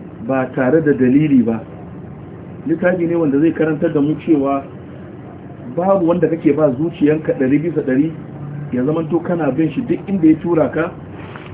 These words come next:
wato sai manzon Allah sallallahu alaihi wa sallam. Shine duk abin da ya faɗa gaskiya ne, duk abin da ya faɗa ba kuskure, duk abin da ya faɗa daidai ne, har sai ainihin wato mutum ya sadu da Ubangijinsa.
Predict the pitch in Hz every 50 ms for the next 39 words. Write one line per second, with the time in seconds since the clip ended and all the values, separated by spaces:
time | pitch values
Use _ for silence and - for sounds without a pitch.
0 | - - - - 131 135 131 - - 139 131 127 - - 170 175 175 165 151 135
1 | 127 123 151 156 160 170 170 170 165 160 156 151 151 151 175 170 160 151 139 143
2 | 151 156 147 - - 123 147 151 139 139 120 - 147 143 139 127 113 107 - -
3 | - - - - - - - - - - 170 180 170 160 147 - - - 196 -
4 | 180 185 175 156 165 170 156 151 - 151 156 156 156 - - - - - - -
5 | - - 165 160 - - 170 170 170 170 165 156 139 127 151 151 175 170 180 180
6 | 160 160 170 160 156 147 147 147 143 139 170 165 151 - - 156 143 131 156 160
7 | 147 135 123 - - - 165 175 175 156 165 160 151 - - 147 143 131 156 160
8 | 156 156 165 170 156 131 - - - - - - - - - - - - - 165
9 | 170 170 170 160 - 180 175 175 175 - - - - - - - - - - -
10 | - 160 165 170 160 156 151 165 170 165 165 165 - - - - - - - -
11 | - - - - - - - - - - - - 123 127 123 143 135 131 127 165
12 | 160 151 151 156 151 151 135 120 151 147 151 123 120 123 135 143 139 139 131 123
13 | 110 107 107 -